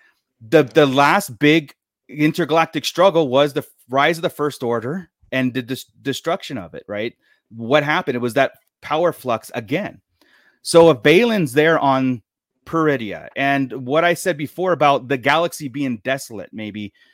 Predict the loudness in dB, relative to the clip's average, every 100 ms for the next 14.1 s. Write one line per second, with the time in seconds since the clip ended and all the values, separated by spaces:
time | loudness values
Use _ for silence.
0 | _ _ _ -2 0 -2 0 -2 -6 -4
1 | -6 -2 -2 -2 -2 -4 -4 -6 -6 -2
2 | -2 -2 -4 -2 -4 -8 -10 -20 _ _
3 | _ _ _ -12 -10 -6 0 2 2 0
4 | 2 2 2 -2 -6 -6 -2 -2 -4 -14
5 | -2 0 0 -2 -4 -4 -6 -6 -8 -8
6 | -6 -4 -2 0 2 2 2 0 -6 -2
7 | 0 0 -4 -4 -6 -6 -12 -10 -10 _
8 | -20 _ _ _ _ _ _ -4 -2 -4
9 | -4 -8 -2 -2 -2 -2 -4 -2 -2 -2
10 | -2 -4 -6 -4 -4 -2 -6 -4 -2 -2
11 | -2 -4 -2 -2 -2 -4 -6 -10 -8 -6
12 | -4 -2 -4 -4 -4 -4 -8 -8 -12 -12
13 | -10 -6 -4 -2 -2 -2 -8 -8 -12 -18
14 | -20